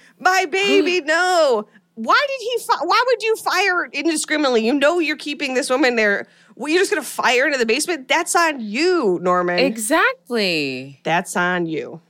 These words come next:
Speaker 2: You did that. See, you, that, mm-mm, God don't like ugly. That's what that is.
Speaker 1: Unfortunately, now, of course, Norman is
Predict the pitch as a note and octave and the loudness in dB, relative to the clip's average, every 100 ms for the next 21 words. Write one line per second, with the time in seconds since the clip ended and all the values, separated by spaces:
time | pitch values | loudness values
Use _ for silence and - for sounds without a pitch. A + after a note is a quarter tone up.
0 | _ _ _ - G3 B3+ F4 D#4+ G#3+ A3+ | _ _ _ -16 -6 -6 -4 -6 0 0
1 | G3 - - - A#3 B3+ C#4+ D4+ C#4+ A3 | 0 -4 -14 -10 -6 -4 -4 -8 -8 -10
2 | G#3 F#3+ F#3+ G3+ G3+ - G3 - F#3 E3+ | -10 -10 -4 -4 -4 -8 -18 -14 -12 -6
3 | E3+ F#3 G#3 G3+ G3 G3 G#3+ F3 C#3+ D#3+ | -4 -2 -4 -4 -6 -4 -6 -4 -2 -2
4 | G3 D#3+ D#3 D#3+ C#3 B2 B2 - _ _ | -4 -6 -4 -2 -4 -6 -10 -20 _ _
5 | _ _ _ _ G3+ F#3+ B3+ C#4 D#4+ B3 | _ _ _ _ -6 -4 -2 -2 0 0
6 | B3 A3+ A3 A3 A3+ A3 G3+ G3+ G#3 G3+ | 2 2 2 0 -4 -2 -2 -2 0 -4